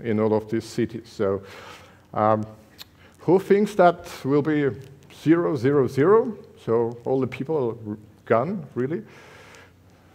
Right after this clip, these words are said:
So, yo, one, two, couple. Okay, so yeah, where does, do the zeros come from? That's an interesting question. So who thinks that,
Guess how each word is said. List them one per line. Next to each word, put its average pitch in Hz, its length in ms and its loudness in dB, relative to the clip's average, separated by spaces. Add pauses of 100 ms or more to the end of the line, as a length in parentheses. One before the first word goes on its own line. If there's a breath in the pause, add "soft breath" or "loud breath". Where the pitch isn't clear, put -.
(540 soft breath)
So, 107 160 -12 (1300 soft breath)
yo, 120 220 -6 (220)
one, 160 300 -6
two, 185 340 -12 (580)
couple. 202 420 -12 (840 loud breath)
Okay, 131 340 -2 (500)
so 120 540 0
yeah, 117 200 4 (420)
where 123 260 4
does, 127 340 -2 (360)
do 131 140 -4
the 131 120 -4
zeros 160 380 2
come 110 220 -2
from? 92 340 -6 (100)
That's 110 220 -8
an 135 80 -4
interesting 156 340 -8
question. 170 380 -4 (520 loud breath)
So 175 360 4
who 156 200 4
thinks 196 360 2
that, 165 360 0